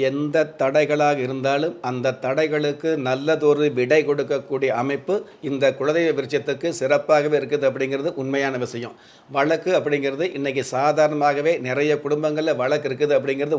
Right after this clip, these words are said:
உண்மை. ஒரு சொத்து இருந்தது அப்படின்னா சந்தோஷம் அப்படிங்கிறத விட சொத்து இருந்ததுக்கு அப்புறம் தான் அதுல தேவையில்லாத வழக்கு பிரச்சனை இருந்துகிட்டு இருக்கும். அந்த மாதிரியான வழக்கு அப்படிங்கிறது வருஷக்கணக்கா இருந்தா பரவாயில்ல,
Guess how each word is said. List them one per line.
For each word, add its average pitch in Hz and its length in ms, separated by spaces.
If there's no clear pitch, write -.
உண்மை. 123 200
ஒரு 139 180
சொத்து 139 320
இருந்தது 151 360
அப்படின்னா 147 360
சந்தோஷம் 147 520
அப்படிங்கிறத 131 380
விட 131 140
சொத்து 147 440
இருந்ததுக்கு 143 400
அப்புறம் 139 300
தான் 165 220
அதுல 135 200
தேவையில்லாத 147 800
வழக்கு 143 300
பிரச்சனை 139 260
இருந்துகிட்டு 127 300
இருக்கும். 120 240
அந்த 143 240
மாதிரியான 160 420
வழக்கு 147 380
அப்படிங்கிறது 147 400
வருஷக்கணக்கா 151 600
இருந்தா 139 180
பரவாயில்ல, 131 500